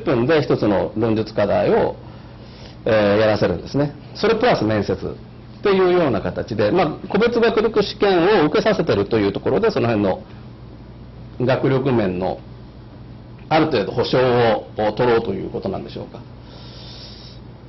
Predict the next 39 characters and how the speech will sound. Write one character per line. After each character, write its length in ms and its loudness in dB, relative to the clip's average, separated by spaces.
ま 120 2
あ、 40 -6
こ 80 4
う 40 4
い 120 2
っ 20 -10
た 80 0
よ 140 4
う 20 4
に、 220 4
一 80 -2
人 160 0
一 60 -2
人 180 4
の 100 4
受 140 0
験 220 0
者 100 -2
に 100 0
や 80 0
っ 80 -8
ぱ 80 0
り 120 0
手 140 -2
を 140 2
か 160 0
け 100 2
て 120 0
い 80 0
く 80 0
っ 40 0
て 200 -6
い 20 0
う 40 0
の 80 2
は 80 2
一 180 -2
つ 100 -4
の、 280 -2